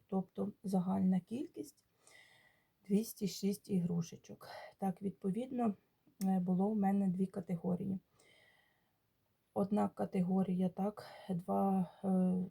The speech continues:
м, най-, найбільша кількість, так, буде, е, відповідно, м, подаруночок за найбільшу кількість і рандомним,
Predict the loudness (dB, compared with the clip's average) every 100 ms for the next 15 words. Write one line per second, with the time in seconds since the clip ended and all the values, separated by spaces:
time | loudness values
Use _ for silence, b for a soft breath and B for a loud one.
0 | _ _ _ _ _ _ _ _ 2 4
1 | 6 4 2 -2 -2 2 4 4 4 2
2 | 0 -2 -4 0 0 0 -6 -12 -18 _
3 | _ _ _ _ -4 -4 -6 -12 -6 -4
4 | -2 -4 B B B 0 2 4 2 0
5 | -4 0 2 4 2 0 _ 2 4 4
6 | 2 0 -2 -2 0 2 2 2 -2 -6
7 | -2 0 0 -2 -4 -8 -10 -6 -6 -8
8 | -16 -12 -2 -2 -2 B B B B -2
9 | 2 2 2 2 2 2 4 2